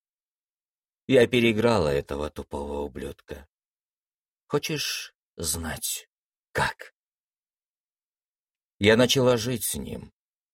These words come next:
Да, он убил моего отца, мать, двоих братьев. А я жила с ним почти год. Эти новые черные олигархи обожают жить с белыми женщинами. Так они излечивают свой комплекс неполноценности.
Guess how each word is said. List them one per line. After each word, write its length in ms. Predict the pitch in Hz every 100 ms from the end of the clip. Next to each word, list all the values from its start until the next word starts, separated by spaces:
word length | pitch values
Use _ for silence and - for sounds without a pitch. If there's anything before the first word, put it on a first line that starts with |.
| _ -
Да, 240 | 135 92
он 180 | 78 82
убил 360 | 85 82 101 95
моего 400 | 90 85 85 82
отца, 540 | 80 - 85 95 101
мать, 800 | 82 76 76 85 87 - - _ _
двоих 440 | - 107 95 87 78
братьев. 640 | 76 76 76 - 71 71 _ _ _ _ _ _
А 100 | -
я 160 | 80 131
жила 380 | 143 160 156 170
с 100 | 143
ним 320 | 147 151 151 -
почти 500 | 139 - - 98 104
год. 380 | 101 65 60 _ _ _ _ _ _ _ _ _ _ _ 92
Эти 160 | 98
новые 420 | 117 156 147 151
черные 440 | 143 170 143 139 135
олигархи 580 | 131 131 147 139 101 90
обожают 720 | 90 92 98 131 151 147 120
жить 380 | 98 131 131 -
с 260 | 90 78
белыми 520 | 78 90 90 85 85
женщинами. 1120 | 80 73 78 73 69 - - 57 58 - 110 - _ _ _ _ _
Так 220 | - 147 143
они 280 | 131 127
излечивают 720 | 120 110 123 110 107 101 98
свой 340 | - 101 104 98
комплекс 560 | 101 95 - 87 -
неполноценности. 1200 | 98 87 87 85 85 - 80 64 57 - - 55